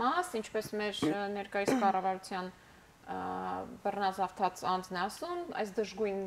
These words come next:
լեռը, այս դժգույն սարը, այն դժգույն քաղաքը մեր ինչին է պետք, ու այսպես մաս առ մաս բաժանում է։ Ամ, ը,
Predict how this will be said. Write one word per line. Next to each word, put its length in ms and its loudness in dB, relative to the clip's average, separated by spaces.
լեռը, 300 8
այս 120 2
դժգույն 360 -2
սարը, 360 6
այն 120 -2
դժգույն 420 -4
քաղաքը 540 4
մեր 160 -4
ինչին 240 -4
է 40 -4
պետք, 200 2
ու 100 6
այսպես 260 -6
մաս 240 -4
առ 100 -4
մաս 160 -4
բաժանում 400 -2
է։ 40 -8
Ամ, 520 12
ը, 100 12